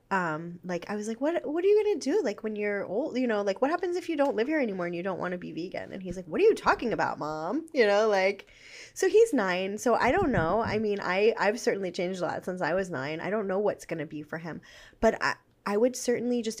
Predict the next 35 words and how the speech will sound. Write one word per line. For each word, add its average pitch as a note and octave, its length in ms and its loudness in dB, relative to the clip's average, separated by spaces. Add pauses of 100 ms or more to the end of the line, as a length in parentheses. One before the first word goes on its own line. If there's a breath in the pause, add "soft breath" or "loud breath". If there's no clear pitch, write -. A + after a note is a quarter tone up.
educate G3+ 420 -4
him F3 220 -4
on, E3 500 -8 (160)
like, D#3 240 -6
what E3 140 0
his E3 160 -8
options G3 400 -4
are. F3 100 0
I E3+ 80 -2
would E3 180 -2
say, D3+ 240 -2
you D#3 80 -4
know, D3 120 -4
"If D#3 100 -8
you D#3+ 100 -6
wanna D3 200 -6
go, C4 260 8
like, F3+ 320 2 (140)
you F#3 120 -4
know, D3+ 340 -8
what E3+ 300 0
do E3+ 60 -6
you E3 160 -6
need D#3+ 220 -8
to F3 80 -10
do D#3+ 160 -6
to D3+ 80 -6
make D3+ 240 -8
you D#3+ 60 -14
feel C#3 140 -4
comfortable, E3 720 -2
make D#3+ 220 -8
you F3 40 -8
feel - 200 -6
included?" D#3+ 600 -2